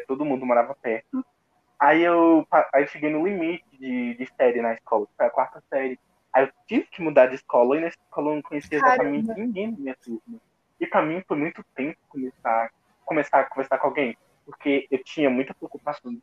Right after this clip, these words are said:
Speaker 1: como as pessoas iam me ver, eu já sofria muito bullying, eu tinha questões muito ruins com o meu corpo, então não era uma pessoa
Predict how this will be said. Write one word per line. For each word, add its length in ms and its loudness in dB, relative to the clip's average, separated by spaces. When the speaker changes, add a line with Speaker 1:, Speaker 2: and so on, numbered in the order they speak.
Speaker 1:
como 200 -2
as 80 -4
pessoas 420 -4
iam 120 -4
me 160 -10
ver, 280 -2
eu 100 -2
já 100 4
sofria 340 0
muito 300 -4
bullying, 480 -6
eu 240 2
tinha 180 -8
questões 380 -4
muito 560 2
ruins 600 -2
com 120 -14
o 20 -6
meu 180 -4
corpo, 460 -4
então 200 -4
não 120 4
era 120 4
uma 100 0
pessoa 300 -6